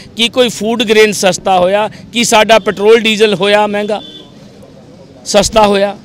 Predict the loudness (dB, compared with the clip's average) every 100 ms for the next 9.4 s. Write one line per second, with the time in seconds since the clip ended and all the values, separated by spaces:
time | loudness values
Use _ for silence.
0 | -8 -6 0 2 4 2 0 4 2 2
1 | 0 2 2 0 -4 -6 -4 -4 -2 -4
2 | -2 -4 0 0 0 -4 -6 -6 -4 -4
3 | -6 -8 -10 0 2 4 2 2 2 2
4 | 2 0 -2 -6 -6 -6 -8 -10 -14 -18
5 | -20 -20 -20 -18 0 4 6 4 -2 -20
6 | -6 -2 2 2 0 -2 -2 0 2 2
7 | 0 -2 -2 -6 -2 -2 -2 -4 -4 0
8 | 0 0 -4 -4 -2 0 0 0 0 2
9 | 2 4 4 2